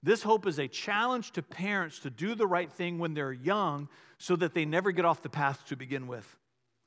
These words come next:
"Train up a child." Let me read it in the New Living Translation, which gets a little better.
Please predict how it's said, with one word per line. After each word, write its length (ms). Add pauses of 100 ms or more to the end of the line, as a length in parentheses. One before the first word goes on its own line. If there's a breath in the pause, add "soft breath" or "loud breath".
(360 soft breath)
"Train 360
up 120
a 60
child." 280
Let 60
me 60
read 180
it 40
in 60
the 40
New 120
Living 220
Translation, 520
which 140
gets 200
a 40
little 200
better. 300